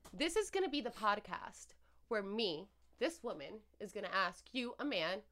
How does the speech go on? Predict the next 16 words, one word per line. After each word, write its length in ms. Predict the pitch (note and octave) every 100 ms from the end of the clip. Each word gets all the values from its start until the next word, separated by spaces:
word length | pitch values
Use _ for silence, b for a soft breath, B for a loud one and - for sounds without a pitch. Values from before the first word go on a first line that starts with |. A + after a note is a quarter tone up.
| _ _ _
all 140 | C4 D#4
the 80 | F#4
questions 560 | B3 G#3 - G3+ G#3
that 120 | A3+ G#3+
I've 100 | G#3+
always 300 | G#3+ G3 G3+
wanted 220 | F#3 E3 E3
to 60 |
know. 180 | F3 D3+ - b -
But 180 | D4+ -
you 120 | C#4+
have 220 | E4+ A4 -
to 300 | C5 - C#4
answer 400 | C4+ C#4+ C4+ A#3+
completely 540 | B3+ - C4 G3+ A3+
truthfully 680 | - A3+ - G#3+ G3 G3